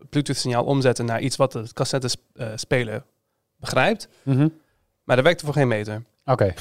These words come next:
Speaker 1: <laughs> Het, de audio werd doorgevoerd in mono, dus ik moest mijn radio dan weer, ook weer terugzetten naar mono, waardoor ik dus het, ja,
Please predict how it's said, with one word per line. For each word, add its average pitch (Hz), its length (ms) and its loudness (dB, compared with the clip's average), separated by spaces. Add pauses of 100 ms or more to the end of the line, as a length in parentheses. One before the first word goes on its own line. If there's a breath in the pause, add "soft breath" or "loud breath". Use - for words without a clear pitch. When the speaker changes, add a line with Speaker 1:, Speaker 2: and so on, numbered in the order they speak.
(100)
Speaker 1:
<laughs> 127 160 2
Het, 135 280 4
de 143 100 2
audio 165 320 6
werd 139 140 6
doorgevoerd 139 460 4
in 123 120 0
mono, 123 460 4
dus 117 200 0
ik 131 120 -6
moest 135 340 0 (160)
mijn 123 380 2 (100)
radio 143 460 4
dan 127 220 4
weer, 113 280 0 (280)
ook 151 320 2
weer 139 160 0
terugzetten 160 400 2
naar 147 100 6
mono, 151 380 6
waardoor 131 340 4
ik 127 180 0
dus 131 140 -2
het, - 180 -16 (640)
ja, 117 200 -4